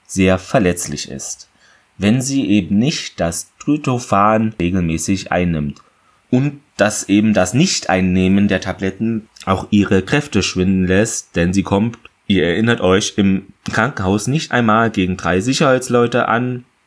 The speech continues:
und kann später auch nicht den Gefängniszaun überwinden. Eine Sache noch. Witzig fand ich auch, dass Logan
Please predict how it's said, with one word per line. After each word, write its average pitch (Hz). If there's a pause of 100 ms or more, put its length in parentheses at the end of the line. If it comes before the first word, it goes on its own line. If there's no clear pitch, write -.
(140)
und 104
kann 98
später -
auch 98
nicht 101
den 107
Gefängniszaun 101
überwinden. 95 (520)
Eine 98
Sache 90
noch. 185 (180)
Witzig 190
fand 160
ich 170
auch, 147
dass 123
Logan 123